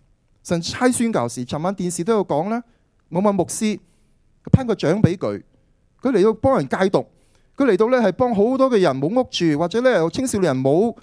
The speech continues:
家庭溫暖，個牧師就嚟到關心。你見到冇乜牧師，哇！然之後喺T V B嗰裏邊出現嘅時候，你見到，哇！佢哋原來係因為愛，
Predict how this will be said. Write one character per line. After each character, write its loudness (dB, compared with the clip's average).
家 0
庭 -4
溫 0
暖， -2
個 0
牧 0
師 -2
就 2
嚟 0
到 0
關 -2
心。 -2
你 2
見 0
到 2
冇 2
乜 2
牧 0
師， -2
哇！ 0
然 -2
之 2
後 2
喺 0
T -2
V 0
B 2
嗰 2
裏 4
邊 -2
出 2
現 -2
嘅 4
時 -4
候， 2
你 2
見 -2
到， 2
哇！ 0
佢 -2
哋 2
原 2
來 2
係 2
因 0
為 2
愛， 2